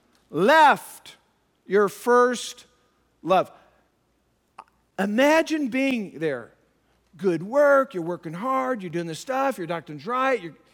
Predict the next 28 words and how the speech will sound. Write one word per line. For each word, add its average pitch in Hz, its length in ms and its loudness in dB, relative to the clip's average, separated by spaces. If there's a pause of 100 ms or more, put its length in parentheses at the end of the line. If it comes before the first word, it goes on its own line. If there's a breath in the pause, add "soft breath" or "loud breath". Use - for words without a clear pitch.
you're 151 100 -12
killing 269 380 0
it, 262 200 -2
everything's 175 320 -8
going 165 180 -10
good. 262 340 -2 (880)
And 170 120 -8
then, 165 160 -6
but, 170 320 -4
"Oh, 190 220 0
oh, 190 120 0
but 175 220 -6
I 165 120 -4
have 185 160 -4
this 180 180 -10
against 165 300 -10
you." 139 80 -8
Wh-, 151 580 -8
wh-, 151 220 -10
wh-, - 40 -20
what 151 220 -6
is 160 140 -10
that? 160 260 -8 (1900)
You've 123 160 -12
left 139 280 -10
your 117 80 -16
first - 340 -18
love. 120 300 -16